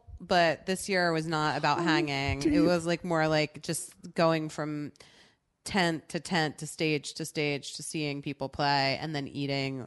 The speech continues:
Speaker 1: like, the greatest cheeseburger I've ever had in my life from Hi Ho Burger, which is actually in Santa Monica.
Speaker 2: Hi Ho?
Speaker 1: Hi Ho Burger. It was
Speaker 2: Oh.
Speaker 1: started in Ojai,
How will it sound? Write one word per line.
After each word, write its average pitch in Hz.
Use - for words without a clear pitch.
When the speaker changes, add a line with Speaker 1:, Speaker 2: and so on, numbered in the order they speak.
Speaker 1:
like, 135
the 165
greatest 143
cheeseburger 143
I've 139
ever 139
had 139
in 135
my 135
life 135
from 151
Hi 135
Ho 143
Burger, 165
which 214
is 254
actually 330
in 302
Santa 247
Monica. 190
Speaker 2:
Hi 92
Ho? 104
Speaker 1:
Hi 175
Ho 185
Burger. 139
It 208
was 196
Speaker 2:
Oh. 214
Speaker 1:
started 240
in 285
Ojai, 139